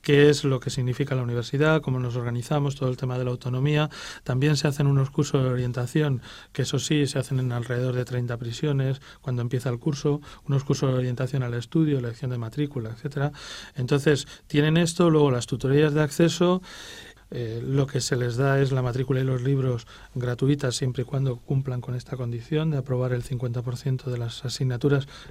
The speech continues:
que ellos mismos deciden matricularse, o sea que es una, una opción en la que ellos de manera autónoma deciden. Y luego, eh,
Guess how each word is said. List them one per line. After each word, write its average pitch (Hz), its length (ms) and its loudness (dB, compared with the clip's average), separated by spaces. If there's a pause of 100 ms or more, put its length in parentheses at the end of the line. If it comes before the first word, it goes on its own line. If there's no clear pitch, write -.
que 139 120 0
ellos 131 220 0
mismos 127 320 -2
deciden 120 640 -6
matricularse, 123 760 -4
o 156 40 -6
sea 117 200 -6
que - 80 -6
es - 120 -8
una, 123 300 -2 (500)
una 135 200 0
opción 139 400 0
en 123 100 -2
la 120 120 -4
que 127 100 -6
ellos 123 220 0
de 120 60 -2
manera 123 260 0
autónoma 120 420 -4
deciden. 160 580 0 (460)
Y 165 80 2
luego, 156 440 8 (120)
eh, 139 640 2